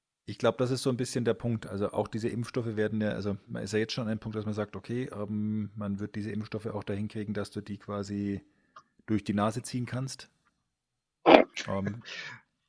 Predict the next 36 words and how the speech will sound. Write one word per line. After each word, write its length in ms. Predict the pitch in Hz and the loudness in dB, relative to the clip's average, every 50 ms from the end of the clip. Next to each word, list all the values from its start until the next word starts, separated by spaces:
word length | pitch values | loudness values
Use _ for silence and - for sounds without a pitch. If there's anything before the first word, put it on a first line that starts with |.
| _ | _
vielleicht 340 | - 110 104 104 110 107 - | -4 0 2 4 2 2 2
nicht 140 | 113 110 - | -2 -4 0
ganz 200 | - 113 110 - | 0 -2 0 0
kurzfristig, 680 | - 123 127 - - 135 120 - - 123 117 - - | -2 -4 -4 -2 -2 -4 -4 -2 -4 -6 -6 -4 -2
aber, 640 | - 104 107 107 104 104 101 98 104 - - 101 98 | -2 0 0 0 0 0 0 -2 -2 -2 -2 -2 0
ähm, 220 | 101 101 101 101 - | 0 0 0 0 0
alle, 280 | - 101 101 - - | -2 -2 -2 -2 -6
also 160 | - 95 101 95 | -8 -8 -8 -6
von 180 | - 110 104 | -4 -4 -2
daher 540 | 92 104 104 95 98 98 98 98 98 98 - _ - - - - _ _ _ _ _ _ _ | 0 0 0 0 0 -2 -2 -2 -2 -2 -6 _ -20 -20 -20 -20 _ _ _ _ _ _ _
glaub 200 | - 104 104 98 | 2 2 4 4
ich, 400 | 110 104 - - - - - - - _ _ _ _ _ _ _ | 4 0 -2 -4 -12 -14 -16 -18 -20 _ _ _ _ _ _ _
das 200 | - - 104 - | -4 -4 -2 -2
Kernproblem, 500 | - - 113 131 135 - 147 123 123 120 | 2 4 4 4 4 2 2 2 2 2
das 160 | 117 113 - - | 2 0 0 0
wir 80 | 104 | 0
jetzt 240 | 107 117 - - - | -2 -2 -2 -4 -6
hatten, 200 | 113 117 - 110 | -6 -4 -2 -2
ich 100 | 101 95 | -2 0
meine, 140 | 95 95 92 | 0 0 -2
das 100 | 92 - | -2 -4
sieht 140 | 110 - - | -4 -2 0
man 100 | 110 107 | 0 0
ja 40 | 101 | 0
schon 160 | - 107 101 | -2 -4 -2
daran 480 | 98 95 98 107 110 113 110 107 - - | 0 0 0 2 0 0 0 0 -2 -4
mit 240 | - 104 104 104 98 | -4 -4 -4 -2 -2
den 120 | 98 98 | -2 -2
Impfzentren 640 | - 113 113 - - - 117 117 107 113 113 110 110 | -2 -4 -4 -4 -2 -2 0 0 0 -2 -2 -2 -2
und 280 | - 98 101 101 98 | 0 0 0 -2 -2
einfach 260 | - - 98 101 104 | -4 -6 -6 -6 -6
der 140 | 98 - 104 | -4 -2 -2
Logistik 440 | 98 101 101 - 110 - - 113 - | -2 -2 -2 -4 -6 -4 -4 -6 -4
für 100 | - 110 | -4 -6
die 100 | - 113 | -4 -4
Impfstoffe, 380 | 104 110 104 - - 110 98 | -6 -6 -6 -6 -6 -6 -6